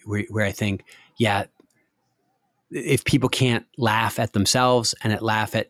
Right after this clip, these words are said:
e-, at each other's foibles, because if there's anything about all these worldviews is that none of them,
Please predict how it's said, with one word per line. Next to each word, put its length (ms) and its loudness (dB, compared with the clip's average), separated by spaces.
e-, 220 0
at 100 0
each 180 -2
other's 280 0
foibles, 600 0
because 280 4
if 100 0
there's 180 4
anything 400 4
about 220 2
all 160 4
these 200 -4
worldviews 500 2
is 180 0
that 240 -2
none 260 2
of 140 2
them, 400 0